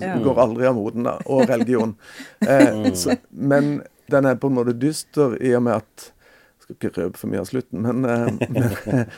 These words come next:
Speaker 2: men de, eh, mektige overlever, eh, de klarer seg fint, de rir stormen av.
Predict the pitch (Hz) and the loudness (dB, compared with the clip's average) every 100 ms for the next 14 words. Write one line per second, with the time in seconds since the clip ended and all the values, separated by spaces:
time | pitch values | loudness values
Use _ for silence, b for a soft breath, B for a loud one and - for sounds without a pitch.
0 | B 151 143 147 143 127 - - 131 120 | B 0 2 4 4 2 -2 -6 -2 0
1 | 123 113 120 - - 151 92 101 104 113 | 0 -2 -4 -6 -2 0 0 -2 0 2
2 | 143 139 90 67 - _ - - 113 101 | 2 2 -4 -6 -14 _ -6 -2 -2 -2
3 | 110 104 85 95 101 156 175 _ - - | -2 -2 -2 -4 -4 -4 -6 _ -10 -6
4 | 117 - _ _ _ b b b - 117 | -6 -8 _ _ _ b b b -8 -2
5 | 127 131 - 131 139 127 156 | -2 -2 -2 -2 0 -2 -2